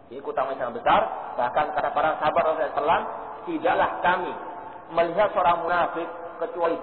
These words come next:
dia selalu meninggalkan sholat berjamaah di, di masjid." Ya, salah seorang dari sahabat, kalau memang sakit betul, terkadang masih kepingin untuk sholat berjamaah.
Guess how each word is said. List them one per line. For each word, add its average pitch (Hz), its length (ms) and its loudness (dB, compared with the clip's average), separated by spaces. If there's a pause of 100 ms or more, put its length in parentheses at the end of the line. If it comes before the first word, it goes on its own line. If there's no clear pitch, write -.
dia 185 240 4
selalu 180 560 4
meninggalkan 156 640 2
sholat 127 160 -4
berjamaah 120 480 -2
di, 131 80 -8 (400)
di 127 80 -10
masjid." 123 320 -10 (680)
Ya, 120 80 -10
salah 139 240 2
seorang 156 240 2
dari 151 140 4
sahabat, 165 400 4 (180)
kalau 165 160 4
memang 175 220 0 (100)
sakit 196 240 0
betul, 190 340 4 (220)
terkadang 180 480 2
masih 226 320 0
kepingin 254 400 -4
untuk 175 160 -4
sholat 175 240 0
berjamaah. 139 400 2